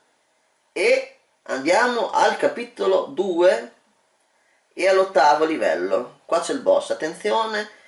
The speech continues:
squadra non si cambia. Aspettate, niente, andiamo, andiamo, andiamo.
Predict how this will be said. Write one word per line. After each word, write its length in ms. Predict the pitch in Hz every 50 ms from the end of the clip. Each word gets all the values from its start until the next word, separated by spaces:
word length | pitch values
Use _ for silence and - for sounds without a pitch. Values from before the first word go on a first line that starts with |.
| _ _ _ _
squadra 480 | _ - - - 185 180 180 156 151 151
non 120 | 156 160
si 140 | 156 - 202
cambia. 760 | - 233 233 247 262 254 247 240 247 254 254 254 277 - - _ _ _ _ _ _ _ _ _ _ _ _ _
Aspettate, 800 | _ - _ - 139 135 - 165 170 - - 147 - - - _ _ _ _ _ _ _ _ _ _ _
niente, 400 | _ 113 113 101 90 90 - 98
andiamo, 260 | 117 135 120 104 95
andiamo, 300 | 107 107 127 117 104 101
andiamo. 420 | 101 95 90 73 60 62 - -